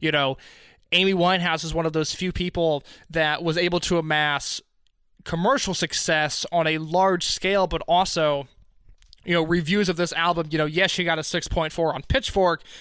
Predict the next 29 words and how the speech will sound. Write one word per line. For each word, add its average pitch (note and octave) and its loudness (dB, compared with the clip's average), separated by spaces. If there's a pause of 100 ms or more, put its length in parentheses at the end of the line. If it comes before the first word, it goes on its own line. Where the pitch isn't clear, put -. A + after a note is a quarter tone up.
but E3 0
she G3+ 0
also G#3+ 0
got F#3 0
an F3+ -4
A G3 2
minus F#3 0
from F3 -4
the D#3+ -4
A E3+ 0
V D#3+ -2
Club D#3+ -2
and D3+ -6
a D3 -4
three D#3+ -2
out D3 0
of D3 -8
five D3+ 0
on C#3+ -4
Rolling D3 -2
Stone. G3+ 0 (380)
There F#3 6
was F3+ 2
critical A3 -2
success D#3 -2 (260)
that D#3+ 0
came F#3 0
with D#3+ -4
this D#3+ -4